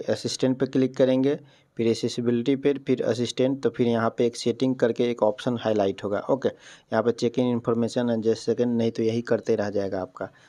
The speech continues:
जैसे कि देखिए मैं इस पर क्लिक किया, इस पर, अच्छा देखिए सेटिंग आया था ना, उस पर जैसे ही आएगा सेटिंग वैसे ही उस पर सेटिंग पे क्लिक कर देना है। जैसे आप सेटिंग पे क्लिक कर देंगे, देखिए मैं क्लिक किया। ओके, उसके बाद आपको क्या करना है, यहाँ पे आपको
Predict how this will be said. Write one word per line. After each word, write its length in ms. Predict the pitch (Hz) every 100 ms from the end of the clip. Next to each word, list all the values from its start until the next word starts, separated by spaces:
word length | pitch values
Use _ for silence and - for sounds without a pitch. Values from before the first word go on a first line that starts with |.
| _
जैसे 180 | 104 113
कि 60 | 107
देखिए 220 | 104 110
मैं 80 | 107
इस 100 | -
पर 140 | -
क्लिक 260 | 127 127 120
किया, 160 | 131 131
इस 180 | 110 -
पर, 200 | 143 175 - _ _ _ _ _ _ _ _ _ _ -
अच्छा 220 | 101 98 -
देखिए 200 | 107 113
सेटिंग 340 | - 117 131
आया 160 | 127 120
था 120 | 120
ना, 100 | 147
उस 220 | - 123 -
पर 120 | 135
जैसे 260 | 123 127 151
ही 60 |
आएगा 240 | 143 139 139
सेटिंग 300 | 139 131 147
वैसे 180 | 131 139
ही 60 |
उस 100 | 131
पर 80 | 135
सेटिंग 320 | 127 120 135 135
पे 120 | 147
क्लिक 320 | - 117 110
कर 100 | 104
देना 240 | 98 98 95
है। 80 | 107
जैसे 220 | 107 127
आप 100 | 120
सेटिंग 300 | - 120 127
पे 80 | 127
क्लिक 280 | - 127 123
कर 120 | 120
देंगे, 220 | 113 117
देखिए 260 | 117 107 117
मैं 120 | 110
क्लिक 280 | - 123 123
किया। 220 | 117 131 - _ _ _ -
ओके, 260 | 143 110 - _ _ _ _ _ _ _
उसके 220 | 123 - 131
बाद 160 | 123
आपको 180 | 123 131
क्या 160 | 127 120
करना 220 | 123 123
है, 100 | 120
यहाँ 280 | 113 110 131
पे 160 | 131 127
आपको 440 | 113 - 135 143